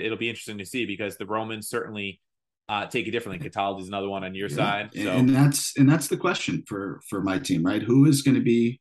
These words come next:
Speaker 2: the player or players that rise to the occasion with their two best players out? Can somebody do it? It's, I hope, gonna be fascinating, and I hope it's gonna be a close game and enjoyable for us, and, and we could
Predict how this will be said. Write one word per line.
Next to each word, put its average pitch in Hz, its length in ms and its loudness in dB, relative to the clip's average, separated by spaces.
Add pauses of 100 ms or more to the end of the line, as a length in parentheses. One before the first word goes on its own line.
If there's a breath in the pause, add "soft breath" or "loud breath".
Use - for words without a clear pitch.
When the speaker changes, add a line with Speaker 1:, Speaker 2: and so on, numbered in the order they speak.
(240)
Speaker 2:
the 92 60 -8
player 98 460 -4
or 90 120 -6
players 95 720 -4 (160)
that 92 140 -2
rise 95 240 0
to 92 80 0
the 92 100 2
occasion 82 400 -2 (300)
with - 200 -4
their 92 200 0
two - 140 0
best 92 220 0
players 92 280 0
out? 62 220 -4 (240)
Can 135 220 8
somebody 101 360 2
do 78 180 -2
it? 69 100 -6 (180)
It's, - 380 -8 (540 soft breath)
I - 80 -2
hope, 190 220 2
gonna 165 140 6
be 143 80 8
fascinating, 147 560 6
and 135 120 8
I 117 40 0
hope 123 220 2
it's 113 100 -6
gonna 120 160 -2
be 110 100 2
a 104 40 -4
close 110 280 -6
game 107 300 -4
and 92 360 -2 (120)
enjoyable 104 540 -4
for 104 180 -8
us, 104 240 -4
and, 90 260 2
and 90 220 0
we 92 120 -2
could 92 280 -6